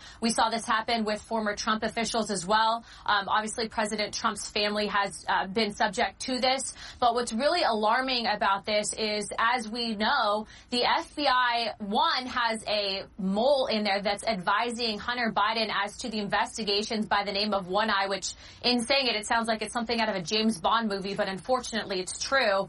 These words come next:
With the amount of evidence that's coming forward, it's scary to think that this guy that's currently sitting in the White House has become this corrupt, and it's really only doing one thing, and that's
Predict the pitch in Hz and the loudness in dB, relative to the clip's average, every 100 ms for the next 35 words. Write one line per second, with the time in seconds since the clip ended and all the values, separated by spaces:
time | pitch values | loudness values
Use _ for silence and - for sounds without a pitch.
0 | - 240 262 247 285 254 240 240 262 247 | 0 0 4 4 2 2 0 0 -2 -2
1 | 247 220 - - 240 220 - 233 247 247 | -2 -4 -4 -2 0 -2 -2 0 2 4
2 | 226 - 220 - - 262 262 302 302 254 | 2 0 -2 -4 -6 0 2 2 -2 -6
3 | - 269 240 - 233 214 - 190 233 254 | -2 0 0 -2 4 6 4 0 0 2
4 | 254 - - 220 254 330 226 202 202 - | 2 -4 0 4 4 4 2 0 -2 -6
5 | - 240 240 - 269 262 247 - 262 254 | -6 -2 -2 0 2 2 0 0 0 2
6 | 220 196 233 277 254 220 208 220 - 233 | 2 4 2 2 2 2 2 -2 -2 0
7 | 226 208 - 214 254 - 269 240 240 233 | 0 -2 -8 -6 -6 0 2 2 0 -2
8 | - 233 269 240 - - - - 247 254 | -2 2 2 0 -6 -14 -10 -2 0 0
9 | 233 285 349 320 254 277 240 254 226 226 | 0 2 2 2 2 0 0 0 2 2
10 | 220 - 254 269 233 214 226 233 | 2 0 0 0 0 0 0 0